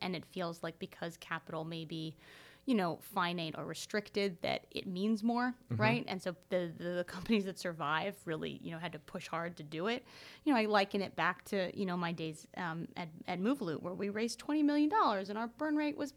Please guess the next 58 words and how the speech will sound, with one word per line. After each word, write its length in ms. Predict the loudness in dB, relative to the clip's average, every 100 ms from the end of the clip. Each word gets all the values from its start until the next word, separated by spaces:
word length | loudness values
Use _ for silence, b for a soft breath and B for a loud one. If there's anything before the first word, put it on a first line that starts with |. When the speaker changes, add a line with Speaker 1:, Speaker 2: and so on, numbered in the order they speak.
| -4
Speaker 1:
a 60 | 0
million 340 | 0 0 -2
dollars 300 | -2 -2 -2
a 40 |
month, 320 | 0 0 0 0
and 100 | -2
it 60 | -2
was 100 | -4
just, 160 | -10 B B B B -2
it 100 | 4
wasn't 380 | 6 6 4 2
taken 320 | 2 2 0
as 100 | -2
seriously. 800 | -2 2 4 2 -2 -10 -8 2
And 180 | 4 4
Speaker 2:
Sure. 300 | 2 0 -2 4
Speaker 1:
I 180 | 4 6
think 160 | 2
about, 340 | 2 8 8 8
like, 140 | 0
how 240 | -4 0 0
we 380 | 2 2 4 2
were 160 | -2
just 280 | -8 -8 -8 B B
so 600 | -4 0 2 4 6 6
focused, 460 | 4 2 2 2 -2
like, 120 | -2
when 120 | -2
Seb 280 | -2 0 6
and 100 | 8
I 120 | 8
were 80 | 6
putting 260 | 2 2 2
our 80 | 2
personal 560 | -2 -6 -2 2 2
savings 600 | 0 -2 2 4 6 4
on 80 | 4
the 60 | 0
line, 380 | 0 0 0 B B B B B 2
and 160 | 4
we, 120 | 4 4
you 80 | 2
know, 80 |
we 80 | 2
took 200 | 0 -4
out 80 | -2
that 120 | 0
S 140 | -2 -2
B 180 | 4
A 180 | 6 8
loan 260 | 8 6 4
that 100 | 2
was 140 | -2
leveraged 380 | -4 -4 -2 -2
on 100 | -2
our 80 | -2
house, 440 | -2 0 2 2
like, 160 | -2